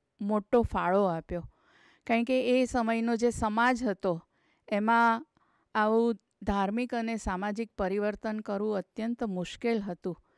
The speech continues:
અને કેવા સંજોગોમાં એમણે આ પરિવર્તન કર્યું, એની બહુ સુંદર રજૂઆત આપણને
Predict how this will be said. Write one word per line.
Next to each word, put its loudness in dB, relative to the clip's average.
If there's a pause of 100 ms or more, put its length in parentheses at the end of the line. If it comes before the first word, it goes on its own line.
(340)
અને -2
કેવા 2
સંજોગોમાં 4 (280)
એમણે -4
આ -2
પરિવર્તન 0
કર્યું, -2 (380)
એની -2
બહુ 0
સુંદર -2
રજૂઆત 0 (440)
આપણને -4